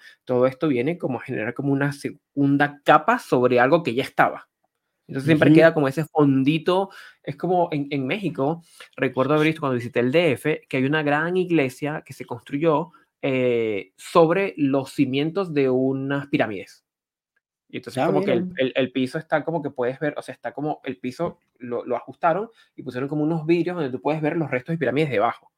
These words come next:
Speaker 1: Entonces,
Speaker 2: Ah, qué
Speaker 1: claro,
Speaker 2: cool,
Speaker 1: ya
Speaker 2: ¿no?
Speaker 1: hoy día tú lo ves y no hay pirámides, o sea, a menos que te asomes por donde tienes que asomar, y hay una iglesia. Entonces, a veces lo que ocurre con el contracondicionamiento es que venimos a construir esa iglesia encima de una base que ya está.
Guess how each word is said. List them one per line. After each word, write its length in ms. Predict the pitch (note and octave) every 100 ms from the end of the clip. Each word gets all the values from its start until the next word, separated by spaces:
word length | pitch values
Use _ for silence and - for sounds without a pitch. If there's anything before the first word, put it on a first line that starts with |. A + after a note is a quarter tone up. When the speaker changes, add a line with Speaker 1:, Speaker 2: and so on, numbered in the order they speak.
| _ _ _ _ _ _ _
Speaker 1:
Entonces, 220 | - -
Speaker 2:
Ah, 40 | G#2
qué 20 |
Speaker 1:
claro, 120 | D#3+
Speaker 2:
cool, 300 | B2+ G2+ D3
Speaker 1:
ya 140 | B2+ A#2
Speaker 2:
¿no? 20 |
Speaker 1:
hoy 120 | C#3+
día 380 | D#3 E3 - - _
tú 100 | D#3
lo 120 | E3+
ves 300 | E3 G3 - _
y 160 | D3 B2+
no 340 | A#2+ C3+ A#2+
hay 400 | C3+ A3 C#4 E4+ _ -
pirámides, 460 | F#3 B2 F3 A#3+ -
o 60 |
sea, 140 | C3 A#2
a 60 | C3
menos 180 | B2+
que 60 | D3+
te 80 | A#2+
asomes 280 | - B2+ C#3
por 120 | C3
donde 120 | B2
tienes 180 | B2+ C#3
que 60 |
asomar, 280 | E3 D3+ E3+ - - _
y 80 | -
hay 80 | C3+
una 120 | C#3
iglesia. 340 | D3+ A3+ - G2
Entonces, 240 | A2+ D#3+ D#3
a 80 |
veces 260 | D#3+ G#3 B3+
lo 100 | A3
que 60 | G#3
ocurre 300 | G3 F3+ F3
con 140 | D#3
el 80 | D3
contracondicionamiento 600 | D#3+ D#3+ F3 F3 F3+ E3+
es 60 | E3+
que 60 |
venimos 220 | E3+ F#3
a 60 | G3
construir 360 | G3 E3+ E3 F#3
esa 120 | G3+
iglesia 280 | F#3+ F3+ F#3+
encima 360 | F#3 G3+ A3
de 60 | F#3+
una 160 | D3 B2
base 260 | A2+ -
que 100 | A2
ya 80 | F#2+
está. 180 | -